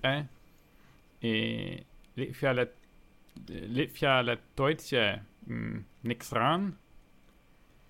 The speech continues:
E lifia le France, e,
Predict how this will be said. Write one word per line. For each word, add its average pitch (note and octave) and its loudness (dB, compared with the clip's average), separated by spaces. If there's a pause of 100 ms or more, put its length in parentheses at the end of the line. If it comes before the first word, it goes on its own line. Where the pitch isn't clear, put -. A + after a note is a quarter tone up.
(720)
E A2+ 0 (440)
lifia C3 0
le A#2+ 4
France, C3 2 (320)
e, G#2+ 0